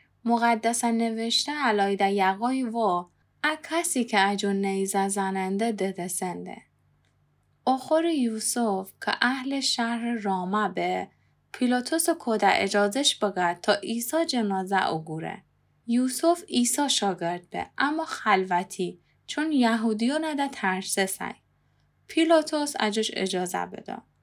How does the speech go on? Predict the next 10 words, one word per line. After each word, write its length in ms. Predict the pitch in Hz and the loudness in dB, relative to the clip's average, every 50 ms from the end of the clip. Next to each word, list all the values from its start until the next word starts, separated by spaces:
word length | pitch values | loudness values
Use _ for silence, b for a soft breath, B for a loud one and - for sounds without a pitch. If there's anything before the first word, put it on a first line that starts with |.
| _ _ _ _ _ _ | _ _ _ _ _ _
پس 240 | - 208 208 - | 0 0 0 0
بومه 640 | - 220 190 202 202 196 196 208 226 247 262 262 262 - | -2 0 0 2 2 2 2 2 2 2 2 0 -2 -4
عیسی 360 | - 208 196 196 - 226 208 | -4 -2 0 2 2 2 0
جنازش 600 | 190 - 185 185 185 185 185 190 208 254 277 - - | 0 0 -2 -4 -4 -4 -6 -4 -2 0 0 0 0
اوگد. 500 | - 190 170 180 - 175 180 185 - - - _ _ _ _ _ _ _ _ _ _ - | -2 -6 -8 -6 -8 -10 -10 -12 -16 -18 -20 _ _ _ _ _ _ _ _ _ _ 2
نیقودیموس 840 | 240 247 269 285 277 277 285 269 269 294 311 330 359 370 370 - | 4 6 6 4 4 2 0 0 0 0 0 0 0 -2 -2 -2
هنی 280 | 330 294 269 262 254 254 | 0 0 2 4 4 2
که 140 | 254 - 214 | 2 0 -4
پیشتر 680 | 208 - - - 202 196 196 - - - 240 226 196 | -4 -6 -6 -4 -4 -2 -2 -2 0 0 0 0 0
شوونه 800 | 180 - - - 214 196 190 190 196 196 190 196 208 220 202 - | 0 0 -2 0 2 4 4 2 2 -2 -2 -2 -2 -2 -2 -4